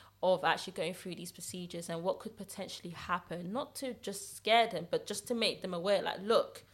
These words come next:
if you get of age and you really want to do this,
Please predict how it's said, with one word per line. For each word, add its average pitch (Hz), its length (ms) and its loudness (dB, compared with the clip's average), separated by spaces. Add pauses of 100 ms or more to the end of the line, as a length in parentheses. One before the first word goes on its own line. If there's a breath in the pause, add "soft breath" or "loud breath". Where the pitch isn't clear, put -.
(220 soft breath)
if - 120 -14
you 254 200 -2
get 262 240 4
of 226 120 2
age 185 280 2
and 175 160 -2
you 202 300 -8 (160)
really 214 280 -4
want 202 220 -4
to - 100 -12
do 185 160 -4
this, - 280 -6